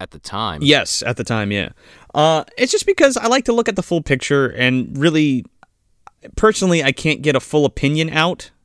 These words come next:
Speaker 2: if I don't see every, if I don't see the whole body of <laughs> content, you know what I mean? Which was a little different with Robot Jox, 'cause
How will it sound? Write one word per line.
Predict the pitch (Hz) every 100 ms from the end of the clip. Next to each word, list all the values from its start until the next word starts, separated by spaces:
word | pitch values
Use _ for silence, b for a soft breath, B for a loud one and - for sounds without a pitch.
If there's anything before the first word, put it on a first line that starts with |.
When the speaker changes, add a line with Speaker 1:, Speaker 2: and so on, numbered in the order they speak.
| _ -
Speaker 2:
if | 147
I | 131 147
don't | 156 -
see | - 147
every, | 165 165
if | 139 143
I | 143
don't | 151
see | -
the | 139
whole | 127 139
body | 127 123 131
of | 135
<laughs> |
content, | - 160 151 165 196 196
you | -
know | 156
what | 165
I |
mean? | 170 180 180 B B B B
Which | 247 -
was | 269
a | 247
little | 254 240
different | 233 233 196
with | 175
Robot | 190 196 202
Jox, | 214 214 -
'cause | 156 131 - -